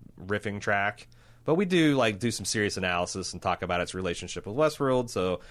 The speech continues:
that sounds like a fun time. Go to baldmove dot com. Again, you have to be a club member. Uh, but hey, not a bad idea to jo-, to, to join that either. Um,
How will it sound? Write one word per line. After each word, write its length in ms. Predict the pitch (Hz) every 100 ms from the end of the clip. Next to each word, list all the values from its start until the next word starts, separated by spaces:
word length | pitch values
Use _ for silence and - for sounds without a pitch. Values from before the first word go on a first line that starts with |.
| -
that 140 | 175 175
sounds 180 | 160
like 80 | 147
a 60 | 131
fun 240 | - 131
time. 240 | 127 117 110
Go 80 |
to 80 | 101
baldmove 340 | 95 101 98 90
dot 200 | 90 -
com. 240 | 92 92
Again, 240 | 87 98
you 60 | 92
have 60 | 87
to 60 |
be 80 | 90
a 20 | 87
club 200 | 95 85
member. 420 | 85 82 82 - - - - -
Uh, 300 | 82 82 82
but 100 | 127
hey, 260 | 220 - - - - 101
not 200 | 95 92
a 40 |
bad 160 | 95 95
idea 240 | 92 95
to 60 | 87
jo-, 240 | 92 90 87
to, 80 | 82
to 80 | 82
join 280 | 82 95 90
that 180 | 95 92
either. 320 | 92 82 - - - -
Um, 640 | 87 85 82 80 78 76